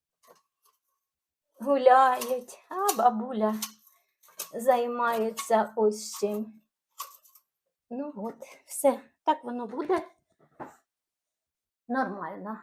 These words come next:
А потім Артем подивиться, та що там? Ух, все, <laughs> закінчила. Тут навіть килим постелила, я його влітку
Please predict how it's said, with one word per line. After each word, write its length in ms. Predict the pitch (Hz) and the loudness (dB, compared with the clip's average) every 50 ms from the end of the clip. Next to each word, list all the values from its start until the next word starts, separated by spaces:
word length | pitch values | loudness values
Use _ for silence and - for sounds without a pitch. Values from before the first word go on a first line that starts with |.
| - - _ _ | -18 -20 _ _
А 100 | - 247 | -6 -4
потім 440 | 247 - 262 254 262 254 240 233 - - _ _ _ | -4 -6 -8 -8 -6 -6 -6 -8 -10 -14 _ _ _
Артем 320 | - 233 - - 247 240 233 | -8 -8 -6 -6 -6 -6 -4
подивиться, 540 | 247 254 269 330 320 233 208 - - 208 214 - _ _ _ _ _ _ _ _ _ | -6 -6 -6 -6 -6 -6 -8 -6 -8 -8 -8 -8 _ _ _ _ _ _ _ _ _
та 100 | _ - - - - - - _ _ _ _ _ _ | _ 4 4 4 2 -4 -16 _ _ _ _ _ _
що 140 | _ 214 208 | _ -12 -12
там? 320 | 208 - 196 190 208 214 - _ _ _ _ _ _ _ _ _ _ _ _ _ _ _ _ _ _ _ _ _ | -10 -8 -8 -8 -8 -8 -14 _ _ _ _ _ _ _ _ _ _ _ _ _ _ _ _ _ _ _ _ _
Ух, 560 | - 381 381 359 339 294 247 226 233 226 - - - - | 8 10 10 10 10 6 2 0 -2 -8 -12 -18 -20 -16
все, 360 | - - - - - 302 302 294 311 - - - - | -14 -14 -8 2 4 4 4 4 2 -4 -8 -12 -16
<laughs> 240 | - _ _ _ _ | -20 _ _ _ _
закінчила. 1400 | 285 - - 233 196 285 - 294 - - - - 262 285 262 214 220 226 - - - 208 208 208 202 202 208 - - _ _ - - _ _ _ _ _ _ _ _ _ _ _ _ _ | -6 -6 -4 4 6 6 6 6 2 -4 -4 0 2 2 2 0 -2 -8 -12 -14 -10 -8 -8 -6 -6 -6 -8 -10 -12 _ _ -20 -20 _ _ _ _ _ _ _ _ _ _ _ _ _
Тут 220 | - 285 285 - | 2 2 4 6
навіть 580 | 247 262 262 254 240 233 240 240 - - - - _ _ _ _ _ | 6 8 8 8 6 4 2 0 -2 -8 -18 -20 _ _ _ _ _
килим 480 | _ 214 214 214 202 226 285 359 415 - | _ 6 8 8 8 8 6 4 2 2
постелила, 720 | - 359 359 - - - 349 339 339 339 339 330 330 320 | 2 2 2 2 4 4 4 6 6 6 6 6 6 6
я 260 | 320 294 277 285 302 | 6 6 6 6 6
його 260 | 294 277 285 285 285 294 | 6 8 8 8 8 8
влітку 720 | 262 269 269 285 285 277 - - - - 277 285 277 277 | 8 6 8 8 6 4 2 -2 4 6 6 6 6 4